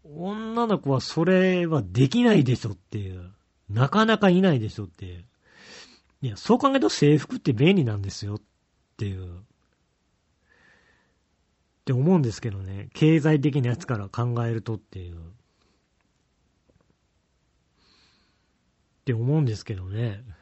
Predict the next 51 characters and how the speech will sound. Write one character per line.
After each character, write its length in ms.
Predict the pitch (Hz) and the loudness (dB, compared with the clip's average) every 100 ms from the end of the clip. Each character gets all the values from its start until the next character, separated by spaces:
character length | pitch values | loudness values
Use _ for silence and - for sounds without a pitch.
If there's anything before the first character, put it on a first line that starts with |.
| _ _ _ _ _ - - - - | _ _ _ _ _ -20 -20 -20 -18
い 140 | 107 101 | -16 -14
や、 80 | 101 _ _ | -16 _ _
い 60 | |
や、 80 | 131 | -10
み 180 | 135 165 | -2 0
ん 60 | 269 | 4
な 80 | 196 | 2
自 260 | 110 139 | 2 4
由 160 | 247 254 | 6 6
に 100 | 156 | 4
憧 380 | 139 160 160 180 | 2 0 2 4
れ 100 | 180 | 4
る 120 | 170 | 4
ん 20 | |
で 100 | 127 | 0
す 100 | 101 | -2
け 100 | 120 | -6
ど 80 | 110 | -6
ね。 160 | 104 | -6
い 140 | 117 143 | -4 -2
や、 100 | 123 | -2
自 220 | 110 151 | 2 6
由 200 | 269 320 | 6 6
に 160 | 202 156 | 4 4
し 80 | |
た 100 | - | 2
ら 120 | 143 117 | 0 2
で-、 300 | 101 214 - | 6 4 4
で 180 | 120 180 | 0 0
き 160 | 233 | 4
る 120 | 254 311 | 4 4
負 160 | - | 0
担 240 | - 151 160 | 0 2 2
も、 100 | - _ - | -4 _ -8
出 180 | 123 190 | 4 6
て 160 | 262 | 6
く 100 | 196 | 4
る 120 | 139 | 0
負 120 | 120 - | 0 0
担 240 | 156 165 | 2 2
も 180 | 139 120 | 0 0
あ 120 | 127 | 0
る 140 | 139 214 | 2 4
ん 80 | |
で 140 | 160 120 | 2 0
す 160 | - | -2
よ 120 | 113 120 | -4 -4
っ 40 | |
て 240 | - - | -8 -10
い 100 | 101 | -10
う。 160 | 90 87 | -10 -16